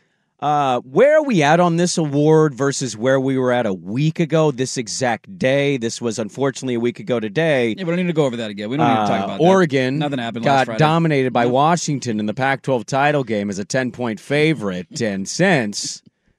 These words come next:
Speaker 1: I had to do it. I've had a rough couple weeks <laughs> from an Oregon State angle. Um, but since that game, Daniels has become the overwhelming favorite. And,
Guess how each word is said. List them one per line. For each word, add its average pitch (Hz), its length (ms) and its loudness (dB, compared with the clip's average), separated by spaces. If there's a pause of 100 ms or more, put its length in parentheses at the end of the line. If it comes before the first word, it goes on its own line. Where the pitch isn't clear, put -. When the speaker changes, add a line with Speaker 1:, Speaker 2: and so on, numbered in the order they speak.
(140)
Speaker 1:
I 113 160 -2
had 156 160 2
to 113 100 -4
do 90 200 -8
it. 95 60 -6
I've 104 80 -6
had 139 120 0
a 113 40 -4
rough 95 320 -6 (340)
couple 104 260 -6
weeks 95 360 -10 (120)
<laughs> - 120 -20
from 101 140 -10
an 95 60 -8
Oregon 90 240 -10
State 98 260 -14
angle. 104 300 -14 (380)
Um, 143 580 2 (240)
but 160 180 2
since 202 300 2
that 180 180 4
game, 202 340 2
Daniels 165 460 2
has 117 140 -8
become 135 400 -4
the 120 120 0
overwhelming 123 760 0
favorite. 123 640 0
And, 98 180 -4